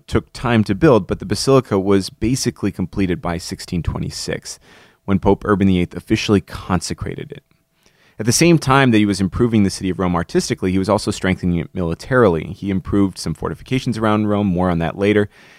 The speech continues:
He built up supplies of munitions, et cetera. And to do that, he needed bronze. Bronze to make the giant baldacchino, of course, and also bronze to make cannonballs. And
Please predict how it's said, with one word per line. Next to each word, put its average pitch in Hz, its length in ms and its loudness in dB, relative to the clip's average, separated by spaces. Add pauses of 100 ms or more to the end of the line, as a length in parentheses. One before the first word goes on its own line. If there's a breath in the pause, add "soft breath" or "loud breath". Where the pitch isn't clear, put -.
He 110 120 -4
built 123 260 4
up 123 100 2
supplies 95 540 2
of 82 100 -8
munitions, 104 760 2
et - 80 -18
cetera. 98 340 2 (260 soft breath)
And 127 140 6
to 135 80 6
do 165 220 6
that, 123 220 4
he 117 120 -4
needed 120 320 4
bronze. 95 460 2
Bronze 92 360 0
to - 80 -10
make 98 340 0
the 87 60 -8
giant 87 300 -2
baldacchino, 147 600 2
of 120 100 -4
course, 147 320 0
and 120 160 0
also 127 240 -2
bronze 107 400 0
to - 100 -2
make 101 200 0
cannonballs. 127 680 -2
And 90 180 -4